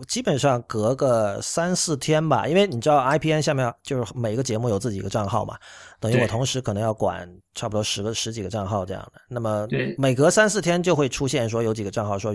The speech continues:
Speaker 1: 需要重新登录，这个可能是作为用户最能够直接体验到的一个，一个很糟糕的地方。
Speaker 2: 没错，就是说如果可能像 Rio 一样，他如果只是个人账户的话，你可能偶尔用一下他的那个 Web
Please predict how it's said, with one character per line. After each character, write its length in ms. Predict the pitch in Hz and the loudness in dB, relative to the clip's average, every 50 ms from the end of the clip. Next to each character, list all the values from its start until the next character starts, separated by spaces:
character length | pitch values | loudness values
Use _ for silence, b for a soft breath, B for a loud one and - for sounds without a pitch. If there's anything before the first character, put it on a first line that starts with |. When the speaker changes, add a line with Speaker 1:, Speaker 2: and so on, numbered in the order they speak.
| 104 104 | -4 -4
Speaker 1:
需 140 | - 120 | -4 -4
要 140 | 113 101 98 95 _ - | -4 -4 -4 -4 _ -14
重 240 | - - 101 107 | -12 -10 -8 -6
新 160 | 110 123 120 117 | -4 -4 -4 -4
登 160 | 117 113 117 | -4 -4 -4
录， 160 | 120 120 - _ B B B B B B B | -6 -8 -8 _ B B B B B B B
这 100 | - 208 | -2 0
个 140 | 180 151 135 | 2 2 2
可 120 | - 127 104 | 2 0 -2
能 120 | 101 117 | -2 -2
是 100 | 120 131 | -2 -2
作 140 | 120 143 123 | 0 0 0
为 80 | 127 | 0
用 180 | 135 147 135 117 | 0 0 -2 -2
户 240 | - - 127 104 104 | 0 -2 -2 -2 -2
最 220 | - - 143 131 | -2 -2 -2 -2
能 160 | 110 104 101 | -2 -2 0
够 160 | 110 117 107 101 | 0 0 0 0
直 160 | - - 104 | -2 -4 -4
接 340 | 107 123 127 127 123 127 127 _ | -2 0 0 2 2 0 -2 _
体 300 | - - - - 104 90 90 | -8 -8 -8 -6 -8 -6 -4
验 200 | 104 117 120 117 | -4 -4 -2 -2
到 220 | 110 113 104 98 | 0 0 0 0
的 100 | 98 98 | 0 -2
一 100 | 95 92 | -4 -4
个， 300 | 104 - 101 90 92 98 98 | -6 -6 -6 -6 -6 -10 -12
一 140 | 98 98 98 | -14 -14 -14
个 220 | 98 95 95 92 95 95 _ _ _ | -14 -14 -16 -18 -20 -20 _ _ _
很 160 | - 98 98 | -12 -12 -8
糟 180 | 92 - 101 98 | -4 -2 -2 0
糕 200 | 101 107 101 101 | 0 0 0 0
的 80 | 101 95 | 0 -2
地 160 | - 95 95 | -6 -8 -12
方。 120 | - - - - _ b b b b b b b b | -12 -16 -18 -20 _ b b b b b b b b
Speaker 2:
没 200 | 135 135 147 160 | 2 2 4 2
错， 320 | 160 - 190 175 151 139 | 4 4 4 4 4 4
就 120 | 143 180 202 | 4 6 6
是 80 | 196 | 8
说 220 | 185 208 202 208 202 | 8 8 8 8 8
如 200 | 180 180 208 214 | 8 8 6 6
果 280 | 190 170 143 135 - | 6 8 6 6 4
可 100 | - - | 2 0
能 140 | 120 120 127 135 | 2 2 4 6
像 100 | 170 175 170 170 170 _ _ - | 6 6 6 6 2 _ _ -6
Rio 360 | - 156 170 196 202 185 156 143 | 0 2 4 8 8 8 8 8
一 40 | |
样， 120 | 139 135 139 | 6 4 2
他 140 | 139 143 143 | 2 2 2
如 160 | 139 147 165 | 2 4 4
果 100 | 156 - | 4 2
只 160 | - - 120 | 2 -2 -4
是 100 | 127 135 | -4 -4
个 220 | 123 - 185 185 143 | 2 4 6 6 6
人 160 | 113 107 123 | 4 2 2
账 220 | 123 160 156 139 | 4 4 4 4
户 140 | 143 - 151 | 4 2 2
的 120 | 131 - - | 2 2 0
话， 380 | - 131 120 113 110 - - - | 0 0 0 0 -2 -4 -8 -8
你 160 | - 117 120 120 | -4 -4 -4 -2
可 160 | - - 117 | -2 -2 0
能 200 | 110 107 107 117 | 0 0 0 -2
偶 120 | - 117 123 | 0 2 4
尔 160 | 135 113 117 | 4 4 4
用 180 | 143 143 131 | 4 4 4
一 80 | 120 120 | 4 4
下 320 | 117 - 135 120 120 - - - - | 4 4 2 0 0 -2 -4 -6 -6
他 120 | - - | -6 -2
的 120 | 117 113 110 | 0 0 0
那 80 | 113 | 0
个 60 | 113 | 0
Web 280 | 110 - 131 120 113 | 0 0 0 0 0